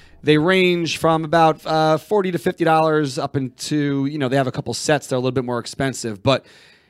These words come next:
my personal favorite here, which you definitely have to order and maybe even give one or send one to Pete Alonso, we talked about this last week, was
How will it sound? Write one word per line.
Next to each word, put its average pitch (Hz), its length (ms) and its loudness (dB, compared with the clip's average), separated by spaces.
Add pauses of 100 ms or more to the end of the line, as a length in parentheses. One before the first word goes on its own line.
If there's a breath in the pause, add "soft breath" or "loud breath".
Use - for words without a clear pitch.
(160 soft breath)
my 160 120 4
personal 170 400 0
favorite 151 380 4
here, 151 120 4
which 135 140 0
you 135 60 -4
definitely 143 300 0
have 135 100 0
to 143 80 -2
order 131 340 2
and 123 120 -2
maybe 123 200 -2
even 123 200 -6
give 117 260 -2
one 120 280 -4
or 113 100 -6
send 120 300 -4
one 117 240 -4
to - 120 -14
Pete 120 180 -4
Alonso, 113 460 -4
we 104 120 -8
talked 113 280 -6
about 113 180 -6
this - 180 -12
last 113 320 -6
week, 107 280 -6
was 110 340 -6